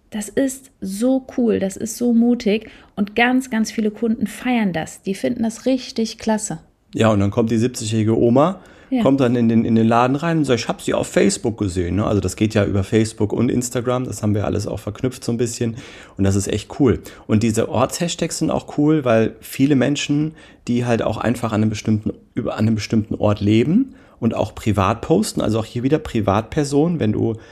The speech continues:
Speaker 2: bestimmtes Angebot hast wie Familiencoach oder, ähm, andere Themen oder einfach auch ein lokales Geschäft,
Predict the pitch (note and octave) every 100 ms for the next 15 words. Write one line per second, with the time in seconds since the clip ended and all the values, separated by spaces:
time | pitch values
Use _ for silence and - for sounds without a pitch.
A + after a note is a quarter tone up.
0 | - - G#2 - A#2+ A2+ A#2 G#2+ - -
1 | C3 A2+ A#2 A2+ A2+ G#2+ - G#2 - A2
2 | B2+ B2+ - A#2+ A#2 A#2+ - - - -
3 | - G#2 G2+ G2+ G#2 - G2+ - C3+ B2+
4 | A#2+ - A#2+ A#2+ B2+ A2+ - A#2 A#2+ G#2
5 | G#2+ G#2 A2 G2 G2 G2+ - F#3 -